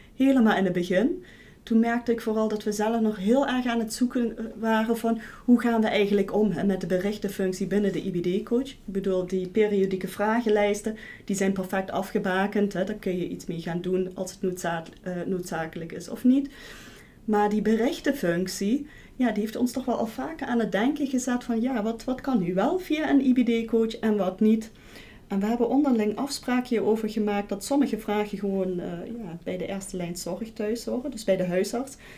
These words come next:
En andere vragen horen wel echt bij ons thuis. Ja, daar hebben we eigenlijk het soort van format voor gemaakt waar we ons aan houden, hè. Wat hoort bij ons, wat hoort niet bij ons thuis. En we hebben, eh, nu sinds kort een aantal, eh,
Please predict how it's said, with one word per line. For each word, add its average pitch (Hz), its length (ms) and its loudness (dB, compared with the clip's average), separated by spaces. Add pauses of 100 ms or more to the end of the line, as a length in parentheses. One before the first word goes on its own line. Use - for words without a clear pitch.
(120)
En 220 140 2
andere 269 300 2
vragen 180 400 -4
horen 180 260 -2
wel 196 280 -2
echt 160 220 -10
bij 147 120 -4
ons 160 260 -8
thuis. 156 420 -8 (640)
Ja, 220 120 0
daar 190 100 -2
hebben 220 160 0
we - 60 -4
eigenlijk 220 280 -4
het 175 120 -10
soort 202 160 -6
van 180 160 -4
format 285 420 0
voor 240 240 0
gemaakt 214 320 -2
waar 208 160 -2
we 185 120 -8
ons 180 200 -8
aan 160 140 -8
houden, 160 540 2
hè. 220 180 2
Wat 202 180 0
hoort 170 180 -2
bij 156 140 -6
ons, 156 380 -8
wat 180 220 -6
hoort - 240 -10
niet 220 140 0
bij 254 140 -2
ons 247 260 2
thuis. 233 380 -2 (560)
En 202 160 0
we 202 60 2
hebben, 202 760 0
eh, 180 180 -4 (280)
nu 220 180 2
sinds 214 280 -2
kort - 400 -6
een 233 160 -2
aantal, 170 460 -2
eh, 156 60 -8